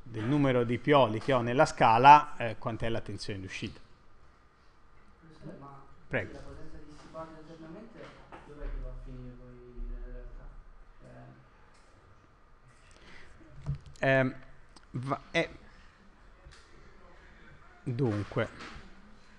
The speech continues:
Speaker 1: eh, ma per-, è il motivo per cui vi ho fatto vedere questo, perché spesso non viene, non viene apprezzato questo punto. Il modo più semplice di vederlo è questo. Quando io vado, vedete, in que-, in quel caso lì, io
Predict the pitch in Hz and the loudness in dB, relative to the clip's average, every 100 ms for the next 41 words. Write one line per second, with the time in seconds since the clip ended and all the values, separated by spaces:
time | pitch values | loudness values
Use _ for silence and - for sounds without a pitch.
0 | - - 143 139 - 151 - 160 151 147 | -12 -2 0 -2 2 2 4 6 6 8
1 | 190 147 143 143 127 123 131 123 127 120 | 6 6 4 4 2 4 2 4 4 4
2 | 117 98 113 131 147 - 185 139 139 123 | 2 -4 -4 -4 -4 -2 -2 0 -2 -2
3 | 117 123 120 123 117 - - 131 123 113 | 0 0 0 0 -4 -8 -10 -4 -4 2
4 | 127 123 120 120 120 117 - - 131 123 | 4 6 4 4 4 2 -2 -8 -4 -4
5 | 110 127 120 120 120 117 - - - - | -2 -2 -2 -4 -6 -8 -8 -8 -10 -12
6 | - 196 240 180 170 - 165 135 - 123 | 6 10 10 8 4 6 8 8 4 -4
7 | - 123 117 120 110 101 95 117 147 151 | -2 -2 0 0 0 -4 -2 2 2 2
8 | - - 127 - 120 104 - - - - | -10 -12 -10 -2 -2 -2 -4 -8 -8 -18
9 | - - - - - - 190 214 208 214 | -20 -20 -20 -18 -14 6 6 8 6 4
10 | 202 247 220 190 202 196 - - - - | 6 6 12 12 12 8 6 0 -20 -20
11 | - - 156 165 139 127 139 170 170 185 | -20 0 6 6 6 4 2 4 6 8
12 | - 156 147 123 135 165 135 - | 8 8 6 4 4 6 6 4